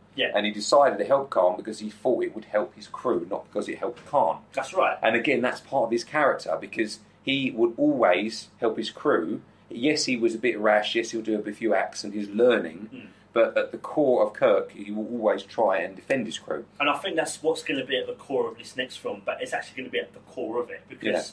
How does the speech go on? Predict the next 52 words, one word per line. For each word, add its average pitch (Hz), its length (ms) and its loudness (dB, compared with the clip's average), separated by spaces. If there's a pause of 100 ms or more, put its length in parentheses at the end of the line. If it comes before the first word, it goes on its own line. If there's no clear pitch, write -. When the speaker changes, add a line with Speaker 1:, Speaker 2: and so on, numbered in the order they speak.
(360)
Speaker 1:
the 151 80 2
actual 147 300 -2
possible 151 420 -10
director 131 500 -2
is - 160 -20
Robert - 300 -6 (240)
Orsi, 160 480 -6 (160)
I - 40 -20
think 185 180 -20 (100)
his - 180 -20
name, 98 100 -20 (120)
if 101 100 -6
I 90 40 -2
s- 90 160 -10
Speaker 2:
Mm. 87 80 -14 (120)
Speaker 1:
if - 100 -18
I've - 180 -18
pronounced 120 320 -12
that 120 140 -14
wrong, 117 160 -16
I'm 113 120 -14
sorry. 135 500 -10 (520)
Uh, 123 160 6
he's 156 260 2
actually 135 420 -2 (160)
one 139 140 4
of 131 80 0
the 123 80 4
writers 135 400 -2
of - 80 -20
the - 80 -14
first 131 380 2
two, 92 180 -4
but 107 100 -4
he 127 180 2
is 127 120 0
tipped, - 560 -8
it's 135 180 -8 (160)
not 165 320 2
been 151 200 0
confirmed 120 520 0
yet, 98 240 -2
but 104 120 0
I - 80 0
think 113 260 -10
it's - 120 -18
pretty - 280 -8
much - 220 -8
absolute. - 460 -12
He 127 120 -2
will 117 140 -6
be 101 340 -6